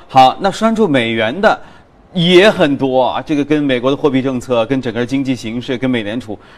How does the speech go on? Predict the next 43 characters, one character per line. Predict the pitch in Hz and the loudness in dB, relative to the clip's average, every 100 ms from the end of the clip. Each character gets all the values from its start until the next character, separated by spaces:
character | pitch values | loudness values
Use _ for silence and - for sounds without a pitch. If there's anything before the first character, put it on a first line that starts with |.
| - | -10
这 | 185 | -4
些 | 190 | -4
完 | 170 156 196 220 | 0 0 0 -2
全 | 175 165 | -2 -2
都 | 165 | -2
相 | 147 151 | -4 -4
关。 | 147 147 147 | -4 -4 -6
那 | 180 | -6
这 | 220 | -4
样 | 190 | -4
的 | 160 | -2
话， | 156 | -4
其 | 147 151 | -4 -8
实 | 160 | -8
黄 | 131 127 | -6 -6
金 | 156 165 | -6 -10
有 | |
时 | 113 | -12
候 | 131 151 - - - | -8 -8 -8 -20 -8
就 | 220 | -6
你 | 202 120 | -4 -2
也 | 135 123 | -2 -2
不 | 196 | -2
能 | 156 107 120 - _ - | -2 -4 -8 -10 _ -2
真 | 165 170 | -2 -2
正 | 170 160 113 | -6 -6 -6
的 | 101 | -12
释 | - - 175 | -12 -6 -6
放 | 117 139 101 | -4 -6 -6
出 | - 117 120 | -12 -12 -12
你 | 107 101 | -12 -12
所 | 92 90 | -14 -18
说 | 76 101 | -16 -14
的 | 92 | -14
这 | |
个 | 95 | -14
流 | 92 92 | -12 -14
通 | 101 | -14
的 | 101 | -14
价 | 95 - | -14 -16
值， | - | -10
因 | |
为 | 147 | -10